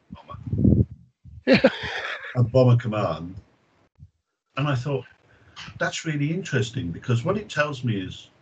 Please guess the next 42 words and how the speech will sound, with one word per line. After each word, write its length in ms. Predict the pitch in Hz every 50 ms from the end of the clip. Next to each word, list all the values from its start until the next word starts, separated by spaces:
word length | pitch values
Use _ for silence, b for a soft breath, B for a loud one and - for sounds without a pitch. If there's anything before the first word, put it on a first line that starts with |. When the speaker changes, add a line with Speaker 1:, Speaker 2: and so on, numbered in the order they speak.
| _ - - - - - _ _ _ _ _ _ _ _ - _ _ _ _ _ _ _ - _ _ _ - -
Speaker 1:
what 160 | 131 160 165
we 120 | - 170 165
remember, 520 | 160 160 156 151 151 143 135 123 120 120
what, 300 | - 131 - 190 202 - - - _ _ _ _ _ -
what 180 | 143 - - -
people 320 | - 165 165 - - 165
remember 480 | 165 165 156 151 147 147 147 139 - 123
of 120 | 120 -
Richard 300 | 139 135 - - 123 117
Holmes 500 | - 123 127 123 107 92 90 85 - -
is 140 | 95 - 110
on 100 | 113 120
a 80 | 120
horse 640 | 113 117 120 110 101 92 85 82 - - - - - - _ _ _ _ _ -
in 120 | 107 104
the 80 | 101 101
First 340 | - 107 101 98 - -
World 240 | 98 98 92 87 85
War, 340 | 95 98 90 85 85 82 82 - - _ _ _ - - -
going 240 | - 113 101 98 95
round, 300 | 95 95 95 92 90 85
di-, 180 | 107 104 - - - _ _
going 300 | - 101 98 98 90 85
through 300 | - - - 98 90 -
trenches 640 | - - 110 107 104 - - - 82 82 80 -
and 140 | 139 160 80
what 140 | - - -
have 200 | 82 78 - 82
you. 120 | - - - - B B B B B B B B B B B
What 140 | 127 127 120
they 100 | 135 127
don't 280 | 120 151 175 214 226 -
pick 200 | 160 160 - -
up 240 | 160 170 165 - -
on 300 | - - 78 82 92 - - _ _ _ _
is 160 | 123 117 120
the 80 | 135 139
other 200 | 139 135 131 127
aspects 480 | 123 120 117 - 127 117 120 - -
of 80 | 117 113
his 160 | 113 110 -
history. 440 | - 135 127 120 - - - 80